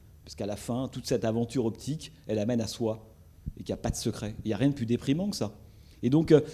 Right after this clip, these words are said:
Argento, c'est une construction démentielle, fantastique, picturale, tout ce qu'on veut, pour s'inventer, en tout cas, moi, c'est mon, c'est comme ça que je vois ces films, pour s'inventer en,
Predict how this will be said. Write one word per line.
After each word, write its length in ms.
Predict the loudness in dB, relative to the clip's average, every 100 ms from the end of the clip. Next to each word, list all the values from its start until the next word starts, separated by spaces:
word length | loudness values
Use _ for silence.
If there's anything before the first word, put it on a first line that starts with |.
| -2
Argento, 420 | 4 6 6 4
c'est 120 | 4
une 80 | 0
construction 500 | 0 -4 -4 -2 0
démentielle, 800 | 4 6 8 6 2 0 0 -4 -8 -20 -20 -8
fantastique, 880 | -6 -2 -2 -4 -4 -2 -2 0 0
picturale, 680 | 0 -10 -4 -2 0 0
tout 120 | -2 -6
ce 100 | 0
qu'on 200 | 4 6
veut, 380 | 6 4 0 -12 -20 -20 -6
pour 160 | -4 0
s'inventer, 800 | 4 6 4 2 2 0 0 -10 -20 -20 -20 -20 -20
en 160 | -20 -10
tout 60 | -4
cas, 80 | -4
moi, 100 | -2
c'est 140 | -4
mon, 220 | -2 -4
c'est 140 | -6 0
comme 180 | 0
ça 100 | 0
que 60 | -2
je 40 |
vois 100 | -2
ces 100 | -4
films, 300 | -4 -4 -4 -6 -12 -20 -10
pour 160 | -4 0
s'inventer 640 | 4 6 4 4 6 6
en, 140 | 6